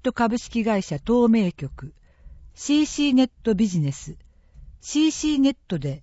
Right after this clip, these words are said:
課題解決しませんか？店舗法人様向けサービスのご案内。社内環境をスマートに整えたい。もっと地域の人に知ってもらいたい。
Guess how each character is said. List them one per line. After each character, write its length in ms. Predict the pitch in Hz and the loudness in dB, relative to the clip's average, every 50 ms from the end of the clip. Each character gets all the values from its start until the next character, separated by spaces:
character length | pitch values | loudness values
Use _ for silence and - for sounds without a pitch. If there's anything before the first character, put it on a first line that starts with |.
| _ _ _ | _ _ _
課 160 | - 208 214 | -4 -2 0
題 240 | 226 262 285 294 254 | 2 2 0 0 -2
解 220 | - 277 277 247 | -2 -2 -2 -2
決 260 | - - 156 - 170 | -4 -6 -8 -6 -8
し 160 | 147 - - 170 | -6 -4 -2 0
ま 120 | 180 185 | 0 -2
せ 180 | - - 175 151 | -2 -4 -4 -4
ん 120 | 139 - | -4 -6
か？ 220 | - 139 135 - _ _ _ - - - - - - _ _ _ _ _ _ - | -10 -14 -16 -16 _ _ _ -20 -20 -20 -20 -20 -20 _ _ _ _ _ _ -2
店 200 | - 302 311 285 | 0 2 2 2
舗 220 | 254 - - 165 156 | 0 0 -4 -4 -4
法 280 | - - 220 254 269 | 0 2 4 4 4
人 240 | 247 - 262 254 254 | 4 6 4 4 4
様 300 | 247 - 247 233 233 233 | 4 2 2 4 4 4
向 140 | 220 220 208 | 4 2 0
け 180 | - - 208 202 | -2 -2 -4 -4
サ 260 | - - 254 254 240 | -2 -2 0 0 0
ー 20 | 185 | 0
ビ 100 | 165 175 | -2 -6
ス 160 | - 160 143 | -6 -6 -4
の 140 | 139 135 127 | -4 -4 -4
ご 200 | 135 160 170 180 | -2 0 0 0
案 260 | 180 180 170 165 160 | 0 0 0 -2 -2
内。 260 | 156 147 143 143 - _ _ _ _ _ _ - - - - _ _ _ _ _ _ _ - - - - - - - _ _ _ _ - - | -4 -4 -6 -8 -12 _ _ _ _ _ _ -20 -20 -20 -20 _ _ _ _ _ _ _ -20 -20 -20 -20 -20 -20 -20 _ _ _ _ -20 -20
社 200 | - - 233 233 | -6 -2 2 4
内 220 | 247 285 311 320 | 4 4 2 0
環 280 | - - 294 285 285 262 | -2 -2 0 0 0 -2
境 300 | - - 196 180 170 151 | -2 -2 -2 -2 -2 -2
を 80 | 143 160 | -4 -6
ス 220 | - - 196 196 | -6 -2 0 2
マ 180 | 226 262 254 247 | 4 4 4 2
ー 40 | |
ト 140 | - - 175 | 0 -2 -4
に 140 | 156 156 156 | -6 -6 -6
整 400 | - 175 - 214 214 208 202 190 | -6 -4 0 2 2 2 2 2
え 100 | 180 180 | 0 -4
た 200 | - - 165 143 | -4 -4 -4 -4
い。 100 | 120 127 _ _ - - - - - _ _ _ _ _ _ _ - - | -6 -8 _ _ -20 -20 -20 -20 -20 _ _ _ _ _ _ _ -2 2
も 140 | 214 285 | 2 2
っ 60 | - - _ - | 2 2 _ -2
と 100 | 226 208 | -2 -2
地 240 | - - 294 302 | 0 -2 -2 -2
域 180 | 277 - - 208 | -2 0 0 0
の 140 | 180 175 175 | 2 2 0
人 240 | - - - 214 196 | -4 -4 -2 0 0
に 100 | 160 151 | 0 -2
知 140 | - - | -4 -10
っ 140 | - _ _ | -16 _ _
て 100 | - 247 | 0 2
も 140 | 233 226 214 | 4 4 4
ら 120 | 208 202 | 2 0
い 100 | 196 190 | -2 -4
た 180 | - - 190 170 | -4 -4 -4 -4
い。 140 | 127 131 | -4 -8